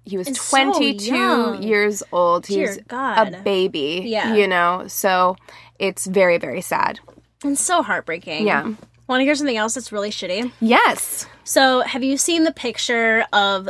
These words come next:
Speaker 2: the high schoolers at a party with the red Solo cups in the shape
Speaker 1: Yep,
Speaker 2: of a swastika?
Speaker 1: sure have.
Speaker 2: Okay, so I, you know me and my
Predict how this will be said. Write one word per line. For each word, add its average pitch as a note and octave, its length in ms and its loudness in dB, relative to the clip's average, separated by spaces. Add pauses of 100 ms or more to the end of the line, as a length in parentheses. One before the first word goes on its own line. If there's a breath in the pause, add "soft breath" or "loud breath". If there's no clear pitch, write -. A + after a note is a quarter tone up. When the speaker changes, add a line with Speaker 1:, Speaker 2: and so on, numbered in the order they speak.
(160)
Speaker 2:
the G#3 420 -4
high G#3+ 200 -4
schoolers G#3 840 -2 (340 soft breath)
at G#3+ 120 2
a - 60 -4
party G#3 600 -2
with G3 140 -6
the G#3+ 80 -6
red G3 220 -4
Solo F#3 260 -6
cups G3 320 -10
in G#3 60 -14
the G3+ 60 -14
shape G#3 180 -12
Speaker 1:
Yep, A#3 160 2
Speaker 2:
of A3+ 60 6
a - 20 0
swastika? A3+ 400 -6
Speaker 1:
sure B3 160 0
have. C#4 460 4 (580)
Speaker 2:
Okay, B3+ 360 -4 (120)
so A#3+ 580 0 (840 loud breath)
I, D4 600 0
you C4 200 -4
know C4+ 180 -2
me A#3 280 -2
and A3 180 -2
my F#3+ 480 -4